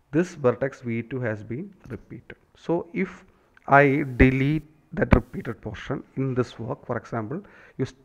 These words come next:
take the first instance of V two, you stop, you t-, make a cut there. Take the first instance of V two and I make a cut till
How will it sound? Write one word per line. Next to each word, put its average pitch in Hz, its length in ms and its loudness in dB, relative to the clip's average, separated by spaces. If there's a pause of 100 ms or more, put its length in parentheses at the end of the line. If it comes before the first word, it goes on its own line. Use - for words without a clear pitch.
(480)
take 151 280 4
the 175 80 4
first - 400 8 (100)
instance 123 520 0
of 117 100 -2
V 101 300 -2
two, 160 180 0 (480)
you - 80 2
stop, 120 420 6
you 131 120 0
t-, - 80 -4 (520)
make 120 280 0
a 135 40 4
cut 113 340 4
there. 113 160 -2 (640)
Take 123 180 8
the - 80 4
first 135 300 10
instance 123 340 2
of 120 120 10
V 113 140 10
two 175 260 10 (300)
and 123 160 6
I 135 60 12
make 123 320 8
a 151 80 12
cut - 380 10
till 151 260 12